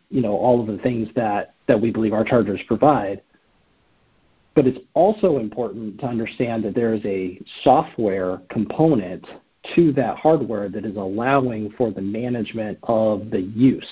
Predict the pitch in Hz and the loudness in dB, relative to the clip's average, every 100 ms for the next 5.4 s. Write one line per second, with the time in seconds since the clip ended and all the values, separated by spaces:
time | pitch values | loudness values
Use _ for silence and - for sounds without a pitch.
0 | - - 127 110 95 - 107 95 - - | -20 -6 -4 -2 -6 -4 -4 -4 -8 -14
1 | _ _ _ _ _ _ - 139 110 104 | _ _ _ _ _ _ 4 4 4 -8
2 | _ _ - _ 127 - 175 170 147 123 | _ _ -20 _ -6 2 2 4 2 2
3 | 120 110 - 113 104 104 - 110 98 95 | -4 -6 -8 -10 -10 -12 -8 -6 -6 -10
4 | - _ _ _ _ _ _ _ _ - | -14 _ _ _ _ _ _ _ _ -14
5 | - 139 127 - | 0 4 4 0